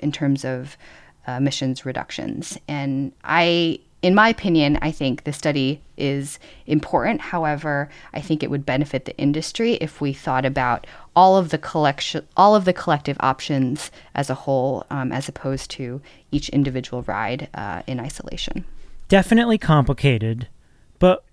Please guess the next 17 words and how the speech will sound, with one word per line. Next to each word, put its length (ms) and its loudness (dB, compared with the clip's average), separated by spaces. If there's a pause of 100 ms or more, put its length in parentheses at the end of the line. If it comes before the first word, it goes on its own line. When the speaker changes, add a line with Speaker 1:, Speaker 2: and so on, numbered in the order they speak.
(140)
Speaker 2:
we 380 0 (160)
do 220 4
find 460 2
that 220 4
when 460 2
transportation 580 2
networking 380 -2
companies 520 0
do 280 2
come 240 2
into 220 2
cities, 640 0 (640)
that 420 6 (460)
rail 300 6
ridership 580 4
decreases 720 0
by 540 2